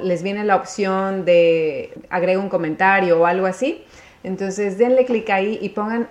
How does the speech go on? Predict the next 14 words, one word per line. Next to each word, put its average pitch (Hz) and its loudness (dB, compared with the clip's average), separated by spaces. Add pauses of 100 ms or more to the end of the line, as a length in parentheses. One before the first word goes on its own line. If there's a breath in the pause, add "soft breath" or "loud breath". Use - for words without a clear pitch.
lo 202 -2
que 220 -8
ustedes 202 -4
opinan, 233 0
y 214 -6
también 185 -2
si 190 -10
tienen 214 -4
algún 190 -4
tema 196 -4
que 180 -10
quisieran 185 -6
que 156 -8
cubriéramos, 233 -6